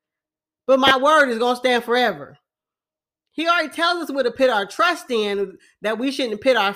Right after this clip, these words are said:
faith in temporal things, or we shouldn't put our faith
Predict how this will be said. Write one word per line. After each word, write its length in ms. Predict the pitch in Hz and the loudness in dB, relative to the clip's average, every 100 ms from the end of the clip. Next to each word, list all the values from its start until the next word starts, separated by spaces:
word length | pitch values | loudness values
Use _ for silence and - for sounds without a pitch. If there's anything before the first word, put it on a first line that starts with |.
| - | -4
faith 380 | 294 320 302 - - _ | -2 0 0 -4 -18 _
in 200 | 220 208 | -2 -2
temporal 560 | 208 311 302 254 240 220 | -2 -2 -2 2 2 2
things, 420 | 277 294 302 247 | 0 2 2 2
or 100 | 208 | 0
we 100 | 233 | 0
shouldn't 300 | 262 277 226 | -2 -2 0
put 160 | 233 233 | 2 2
our 320 | 202 202 196 _ | 2 0 -8 _
faith 400 | _ 302 330 | _ 0 2